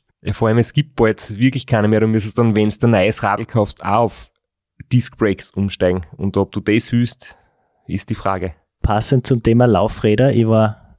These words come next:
Speaker 2: äh, am Wochenende beim Straps was abholen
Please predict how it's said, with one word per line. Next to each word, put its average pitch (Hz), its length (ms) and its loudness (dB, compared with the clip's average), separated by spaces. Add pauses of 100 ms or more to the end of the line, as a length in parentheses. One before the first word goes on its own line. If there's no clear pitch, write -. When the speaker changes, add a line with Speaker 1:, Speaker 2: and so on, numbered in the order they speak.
Speaker 2:
äh, 101 800 0 (160)
am 98 180 2
Wochenende 107 480 2
beim 107 200 4
Straps - 420 -2
was 113 140 -2
abholen 139 400 2